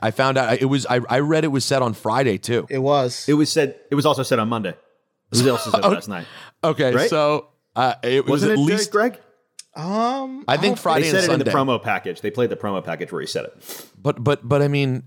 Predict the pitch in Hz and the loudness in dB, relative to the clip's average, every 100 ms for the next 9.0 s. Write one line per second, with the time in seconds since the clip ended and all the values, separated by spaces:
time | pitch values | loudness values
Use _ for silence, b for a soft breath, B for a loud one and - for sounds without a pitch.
0 | - _ _ 165 202 208 120 175 180 147 | -16 _ _ 0 0 0 -2 2 2 2
1 | 151 202 185 123 123 - 170 160 160 151 | 2 4 4 4 2 0 0 2 0 0
2 | 202 220 98 - - 139 143 147 - 139 | -2 -2 -2 -8 -4 0 0 -2 -8 -2
3 | 143 147 135 147 143 147 147 123 - 143 | -2 -2 -4 -2 0 0 -2 -6 -6 -6
4 | 151 147 147 - 123 _ - - _ _ | -4 -4 -4 -8 -12 _ -20 -20 _ _
5 | _ 156 - 180 254 262 - 440 480 110 | _ -4 2 2 2 0 -4 -2 0 0
6 | 95 151 170 - 170 196 208 185 180 - | 2 2 2 2 2 4 2 2 0 0
7 | - - 226 165 156 190 - 120 135 156 | -12 -8 -6 -4 -2 0 0 0 0 2
8 | 202 147 143 - 135 120 101 196 101 | 2 2 0 0 0 0 2 0 -2